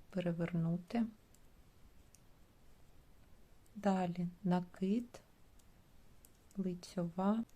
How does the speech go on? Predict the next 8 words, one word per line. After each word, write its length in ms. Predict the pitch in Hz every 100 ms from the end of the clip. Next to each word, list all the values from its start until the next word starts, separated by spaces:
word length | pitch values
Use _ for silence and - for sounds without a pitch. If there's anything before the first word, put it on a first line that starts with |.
| - 202
накид 640 | 190 185 - 226 247 - -
і 120 | 202
виворітні. 720 | 180 175 175 170 170 - 185
Накид 600 | 196 190 185 196 175 175
ось 140 | 180 -
так 300 | 180 180 175
от 240 | - - -
треба 500 | 196 180 175 170